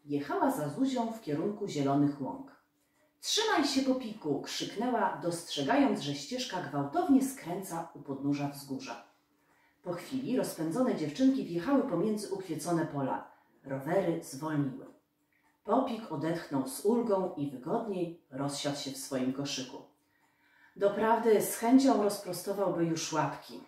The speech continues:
Widok z kierownicy roweru rzeczywiście był fascynujący, tak jak obiecywała Misia, tylko że Popik zupełnie nie spodziewał się podróżować z tak zawrotną prędkością,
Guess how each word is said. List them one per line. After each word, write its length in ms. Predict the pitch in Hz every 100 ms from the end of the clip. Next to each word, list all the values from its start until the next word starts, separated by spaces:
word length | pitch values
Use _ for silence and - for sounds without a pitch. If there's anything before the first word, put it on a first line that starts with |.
| _ _
Widok 360 | 147 185 208 208
z 160 | -
kierownicy 500 | 180 170 143 156 -
roweru 440 | 175 160 156 160 - - - -
rzeczywiście 680 | 175 190 175 254 285 - 254
był 160 | 175
fascynujący, 800 | 170 - - 185 180 202 208 -
tak 140 | 196
jak 180 | 202 -
obiecywała 600 | 175 185 - 202 202 185
Misia, 460 | 160 143 156 - - - _ _
tylko 240 | 262 262 262
że 140 | 254
Popik 300 | 240 262 269 -
zupełnie 580 | 196 254 262 277 294 269
nie 80 | -
spodziewał 440 | 240 220 254 254
się 140 | -
podróżować 560 | 247 233 226 220 226 262 - - -
z 160 | -
tak 200 | 285 285
zawrotną 540 | 262 233 226 254 254 226
prędkością, 600 | 220 - - 143 -